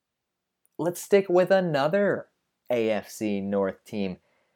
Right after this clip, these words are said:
Hue Jackson is back, ladies and gentlemen. Did not take long. And I said a few weeks ago to Adam, if Hue Jackson wants to be with an organization, he will be. I didn't think it was going to be two weeks,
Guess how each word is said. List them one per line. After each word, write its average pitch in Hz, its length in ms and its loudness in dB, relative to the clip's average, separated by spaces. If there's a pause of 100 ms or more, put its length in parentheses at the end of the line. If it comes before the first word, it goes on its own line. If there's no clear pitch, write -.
(140)
Hue 214 260 0
Jackson 202 640 0
is 147 340 2
back, 123 760 -8
ladies 110 340 -2
and 98 120 -4
gentlemen. 95 640 -4
Did 135 160 0
not 160 440 -4 (200)
take 156 300 0
long. 123 400 2
And 101 80 0
I 117 60 -2
said 190 200 -4
a 180 40 -2
few 175 220 0
weeks 165 200 -4
ago 147 140 0
to 135 140 2
Adam, 120 260 -4
if 101 100 -10
Hue 165 140 -4
Jackson 151 500 -4
wants 127 380 -8
to 143 100 -4
be 123 200 0
with 123 160 4
an 117 80 -6
organization, 110 600 -4
he 110 80 -4
will 110 220 0
be. 104 260 -4 (340)
I 165 60 -2
didn't 165 300 -4
think 139 140 -4
it 135 60 2
was 117 120 2
going 120 140 -2
to 110 60 0
be 104 120 0
two - 280 -4
weeks, 127 600 -4